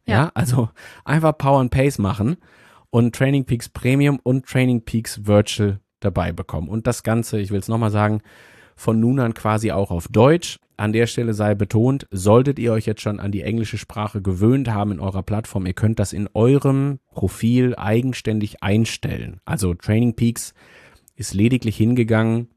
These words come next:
Speaker 2: und hat quasi jedem Mitglied die Möglichkeit gegeben, das einzustellen und halt auch eben auf Deutsch einzustellen.
Speaker 1: Ist vielleicht
Speaker 2: Genau.
Speaker 1: gar nicht so schlecht, dann hat man den Sprachkurs auch noch direkt mit dabei.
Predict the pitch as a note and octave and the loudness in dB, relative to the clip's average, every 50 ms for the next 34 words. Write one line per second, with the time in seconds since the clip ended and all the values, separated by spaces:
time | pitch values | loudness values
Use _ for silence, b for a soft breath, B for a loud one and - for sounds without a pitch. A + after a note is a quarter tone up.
0 | _ _ _ _ _ _ _ _ _ _ _ _ _ _ _ _ - F2+ F2+ F2 | _ _ _ _ _ _ _ _ _ _ _ _ _ _ _ _ -4 -4 -2 -4
1 | - - - G2 F#2+ F#2+ F#2 F#2 F2 G2 G#2 G#2+ A2 G#2+ G#2 G2+ G2+ - _ _ | -4 -4 -2 0 0 0 0 -2 0 2 2 2 2 2 0 0 -4 -8 _ _
2 | - G#2 B2+ B2+ - - C3+ A#2+ A2+ - F#2+ F#2+ G#2+ C#3 F3 - - D#3 - - | 0 2 2 0 0 -2 -2 -2 -2 -2 0 4 6 6 6 6 2 -4 -4 -2
3 | - C#3 C3 - - A2 A#2 A2+ A2 G#2+ G2+ G2+ G2+ - - G#2 G#2 G2+ - - | -4 -4 -2 -2 -4 -6 -4 -2 -2 -2 -4 -6 -6 -6 -4 -2 -2 -4 -4 -8
4 | - - - F#2+ F#2 - E2+ F2 F#2 F2 F2 - - F2+ - - - F#2+ G2 F2+ | -10 -8 -6 -6 -6 -6 -6 -6 -6 -6 -4 -6 -6 -8 -6 -4 -2 0 0 0
5 | F#2 - - - - F#2 F2+ E2+ - - _ - D#2+ E2+ F2+ - - - - - | -2 -6 -6 -4 -2 -2 -2 -2 -4 -8 _ -6 -4 -4 -6 -8 -12 -14 -16 -16
6 | - - D#2+ - - - - - - - _ _ _ - G#3+ - - A3+ A3 A3+ | -16 -16 -16 -16 -16 -16 -14 -14 -14 -14 _ _ _ -10 -8 -4 -2 0 0 0
7 | A3 A#3 A3+ A3 A3+ A3 G#3+ G#3 G#3 - A3+ A#3 A#3 - A3+ G#3+ G#3+ G#3 - A3 | 2 2 2 2 2 0 -2 -4 -2 0 -2 -2 0 0 0 0 0 0 -2 -2
8 | G#3 G#3 G#3 G3+ - - - G#3 G#3 G#3+ - - G#3+ G#3 - - G3+ G#3 G3 F3+ | -2 -2 -2 -4 -4 -2 2 2 2 2 0 -2 -2 0 2 2 2 2 0 0
9 | - - - - - - G3+ F#3 F#3 F3+ F3+ - F#3+ F3+ F#3 F#3+ F3 F3+ - D#3+ | -4 -8 -18 -12 -6 -4 -2 -2 -2 -2 -2 -2 -2 -2 -2 -4 -6 -6 -6 -6
10 | E3+ G3+ | -6 -8